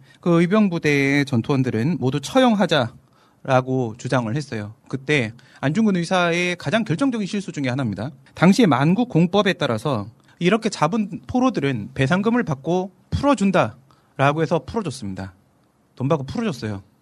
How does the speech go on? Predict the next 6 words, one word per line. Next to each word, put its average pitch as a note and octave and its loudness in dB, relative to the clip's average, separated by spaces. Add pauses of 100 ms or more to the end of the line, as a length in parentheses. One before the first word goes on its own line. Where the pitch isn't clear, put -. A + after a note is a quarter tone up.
참 E3+ -6
평화롭죠? F3+ 0 (260)
평화적이에요. C3 -4 (140)
풀어준다면 F3 -4
어떻게 D3 -6
됐을까요? A2 -6